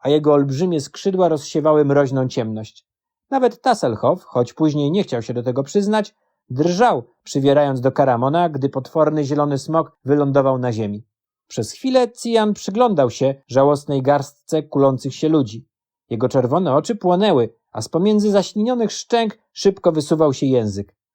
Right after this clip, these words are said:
Smok mierzył ludzi spojrzeniem pełnym nienawiści, a potem, zmuszony siłą woli potężniejszą od jego własnej, Cian oderwał od nich wzrok i spojrzał z niechęcią i gniewem na maga w czarnych szatach. Na znak Raistlina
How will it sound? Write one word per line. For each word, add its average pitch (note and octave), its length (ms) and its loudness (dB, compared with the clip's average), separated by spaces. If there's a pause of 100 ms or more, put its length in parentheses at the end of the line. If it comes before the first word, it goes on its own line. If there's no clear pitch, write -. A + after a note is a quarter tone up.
(220)
Smok B3 440 0
mierzył F3 400 4
ludzi E3 300 0
spojrzeniem D#3 560 0
pełnym D#3 320 2
nienawiści, D3 680 -2 (360)
a A#2 140 -4
potem, A3+ 420 -2 (160)
zmuszony D3 480 -2
siłą F#3 320 2
woli F#3+ 260 2
potężniejszą F3 760 -2
od B2+ 140 -2
jego C3 220 2
własnej, G3 600 0 (160)
Cian A3 520 0
oderwał F3+ 480 4
od A#2+ 120 -2
nich A#2+ 120 -4
wzrok D3+ 440 -2 (200)
i C3+ 100 -8
spojrzał E3 460 2
z B2+ 100 -8
niechęcią D#3 580 -2
i C3+ 140 -8
gniewem D3+ 440 0 (240)
na C3 120 0
maga C#3 300 -2
w - 40 -20
czarnych A#2 360 -4
szatach. G#2+ 460 -10 (580)
Na A#2 140 -2
znak C#3+ 300 -2
Raistlina G#3 640 -2